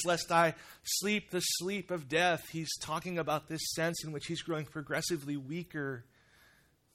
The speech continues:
He's sort of fading. The fire inside of him isn't burning anymore. He feels shaky. He says that, uh, he says that, "Lest my foes rejoice,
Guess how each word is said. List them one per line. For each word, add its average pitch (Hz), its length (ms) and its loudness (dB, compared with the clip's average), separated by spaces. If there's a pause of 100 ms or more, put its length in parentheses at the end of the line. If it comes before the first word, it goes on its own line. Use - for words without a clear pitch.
(140)
He's - 140 -10
sort 165 120 -8
of 160 80 -6 (140)
fading. 151 640 -4 (960)
The 135 180 -12
fire 165 340 6
inside 151 460 4
of 139 80 2
him 127 240 -2 (260)
isn't 139 400 -4
burning 151 400 0
anymore. 139 460 0
He 123 80 -8
feels 147 320 2 (340)
shaky. 160 640 2
He 131 140 -6
says 139 380 2
that, 131 280 -2
uh, 135 140 -2 (320)
he 151 80 -8
says 165 280 0
that, 131 140 -2
"Lest 165 300 -2
my 156 100 2
foes 165 540 4
rejoice, 143 560 0